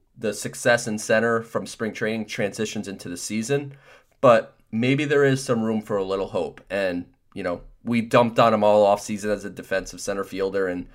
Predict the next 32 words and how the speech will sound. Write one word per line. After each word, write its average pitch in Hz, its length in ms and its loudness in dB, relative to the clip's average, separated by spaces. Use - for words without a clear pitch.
we 123 120 2
weren't 175 260 6
alone 143 320 6
in 98 120 0
that. 95 400 2
He 107 140 -6
just, - 360 -14
he 107 100 -4
wasn't 104 400 2
good, 107 260 0
and 92 160 -4
there's 92 260 -8
no 104 160 2
way 98 160 2
around 101 360 2
it. 85 240 -2
But - 380 0
it's, - 360 -6
uh, - 60 -6
I'm 151 320 -4
gonna 180 140 2
be 180 60 0
a 175 80 0
little 180 180 4
optimistic. 160 600 0
We're 107 140 2
a 107 60 0
couple 135 240 2
days 135 240 4
from 123 120 0
opening 123 360 0
day. 120 420 4